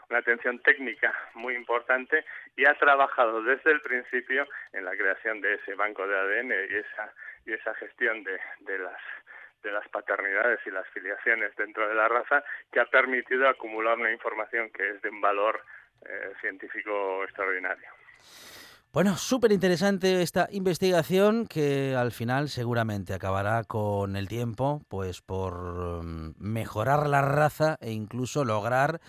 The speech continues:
Speaker 2: que esta continúe entre nosotros, algo que sin esta investigación probablemente con el tiempo, eh, bueno, pues acabaríamos perdiéndola, ¿no, Félix?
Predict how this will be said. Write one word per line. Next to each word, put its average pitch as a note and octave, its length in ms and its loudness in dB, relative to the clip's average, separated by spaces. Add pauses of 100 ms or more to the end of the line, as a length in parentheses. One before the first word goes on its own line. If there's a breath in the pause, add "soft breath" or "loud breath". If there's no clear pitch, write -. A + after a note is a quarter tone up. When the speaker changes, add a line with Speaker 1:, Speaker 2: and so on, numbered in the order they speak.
(340 loud breath)
Speaker 2:
que A2+ 100 -6
esta B2 180 -2
continúe B2 500 0
entre A2 240 -2
nosotros, A#2 460 -2
algo A#2+ 160 -2
que - 140 -8
sin G2+ 200 -4
esta A#2+ 220 -2
investigación A#2 640 -4
probablemente A#2+ 840 0
con G#2 160 -4
el G2 140 -4
tiempo, B2+ 440 -2 (440 loud breath)
eh, F#2+ 420 -4
bueno, B2+ 240 -4
pues G#2 320 -8
acabaríamos G2 540 -4
perdiéndola, D#3 560 2
¿no, C3+ 280 0
Félix? - 640 -6